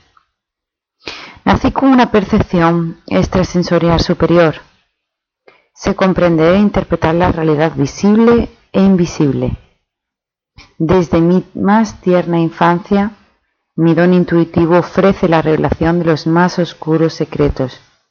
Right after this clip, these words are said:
que se ocultan tras el pasado, el presente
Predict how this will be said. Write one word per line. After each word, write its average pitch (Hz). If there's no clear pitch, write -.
que 165
se 160
ocultan 156
tras 165
el 135
pasado, 170
el 143
presente 165